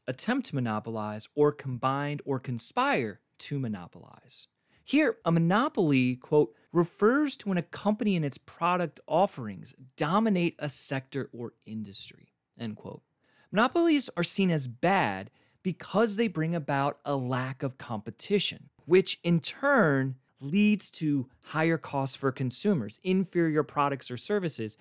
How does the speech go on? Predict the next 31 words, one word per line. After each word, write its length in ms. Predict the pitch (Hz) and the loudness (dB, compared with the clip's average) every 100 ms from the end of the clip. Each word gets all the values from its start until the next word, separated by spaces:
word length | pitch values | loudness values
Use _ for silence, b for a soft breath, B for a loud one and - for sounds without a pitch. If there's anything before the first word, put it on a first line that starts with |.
| b | b
and 160 | 170 175 | -4 -2
corrupt 480 | - 151 147 220 - | -2 0 2 2 2
behavior 500 | 208 170 175 160 160 | 0 2 2 2 -2
by 220 | 139 135 | -2 -4
businesses, 720 | 131 277 302 185 165 139 131 b b b | 0 0 2 2 2 0 -2 b b b
since 260 | - 175 | -2 0
there's 240 | 185 175 143 | 2 0 2
no 200 | 156 185 | 4 6
one 180 | 208 202 | 6 2
around 460 | 170 147 147 147 | 0 0 0 -2
to 100 | 139 | -6
challenge 600 | - - - 165 180 190 | -8 -8 -4 -4 -4 -4
them 200 | 208 214 - | -4 -4 -4
and 200 | 147 131 | -6 -6
keep 380 | - 160 151 _ | -8 -10 -10 _
them 240 | 127 117 - _ | -4 -4 -8 _
honest. 580 | 143 101 - - - - _ _ b b b | -20 -20 -18 -16 -16 -16 _ _ b b b
Now, 220 | 185 190 - | 4 4 0
when 200 | 185 190 | 0 4
we're 140 | 202 196 | 4 4
assessing 460 | 180 262 277 262 | 2 0 0 0
if 60 | 233 | 0
a 60 | 196 | 2
violation 560 | 170 165 156 151 - | 4 4 4 0 0
of 60 | 139 | -4
the 40 | |
Sherman 280 | 127 147 131 | -4 -2 -2
Antitrust 500 | 123 120 - 123 120 | -4 -6 -2 -2 -2
Act 220 | 117 - | -6 -6
has 180 | 117 110 | -6 -6
occurred, 560 | 113 - 240 202 107 | -8 -6 0 2 0